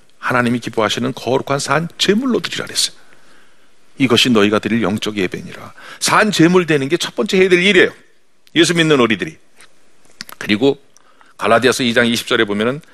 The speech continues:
"내가 그리스도와 함께 십자가에 못 박혔나니 그런즉 이제는 내가 사는 것이 아니요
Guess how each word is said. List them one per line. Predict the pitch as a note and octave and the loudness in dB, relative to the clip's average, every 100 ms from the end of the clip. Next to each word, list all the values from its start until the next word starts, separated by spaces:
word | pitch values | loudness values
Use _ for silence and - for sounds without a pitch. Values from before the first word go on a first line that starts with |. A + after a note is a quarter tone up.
| - - - - | -20 -20 -20 -10
"내가 | G2 A2 B2+ | -2 0 0
그리스도와 | - B2+ B2 C3 B2+ | -2 -6 -6 -2 -2
함께 | B2 - | -4 -4
십자가에 | B2 - A#2+ A#2+ | -6 -2 0 2
못 | A2+ A2 | 0 -2
박혔나니 | G#2+ G#2+ G#2 F#2 E2 - _ _ _ _ _ _ - | -4 -4 -4 -4 -6 -10 _ _ _ _ _ _ -16
그런즉 | - A#2 A#2+ A2+ | -2 0 0 -4
이제는 | G#2+ A#2+ C3+ | -2 -2 -2
내가 | F#2 G#2+ C3+ | -4 0 0
사는 | C3 B2 B2 A#2 | 0 0 0 0
것이 | G#2 A2 | 0 0
아니요 | F2+ G2+ D3+ | -2 -2 -6